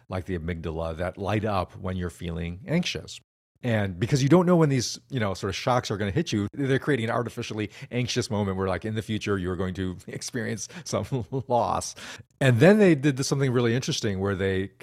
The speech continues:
did this study where showing, you know, how did people feel if they could have touched somebody,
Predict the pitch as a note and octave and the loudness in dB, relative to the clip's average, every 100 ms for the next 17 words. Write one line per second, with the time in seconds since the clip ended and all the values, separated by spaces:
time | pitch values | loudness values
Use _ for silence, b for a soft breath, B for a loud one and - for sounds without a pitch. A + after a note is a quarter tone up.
0 | G#2+ G#2 F#2 - - - - B2+ A2 G2+ | -6 -4 -4 -8 -12 -12 -8 -2 0 2
1 | G2 G2+ - - A2 G2+ F#2+ G2 _ G#2+ | 0 -2 -6 0 0 0 -2 -8 _ -8
2 | F#2+ A#2 B2 C#3 C#3+ B2 A2 A2 G2+ G2 | -6 -2 -2 0 -2 -6 -6 0 0 0
3 | G#2 - F#2+ A2 F#2+ F2 - b b b | -4 -4 -6 -4 -8 -10 -14 b b b
4 | - - D3 - - _ _ - - G2+ | -8 -2 0 -2 -6 _ _ -12 -6 -6
5 | - - | -6 -12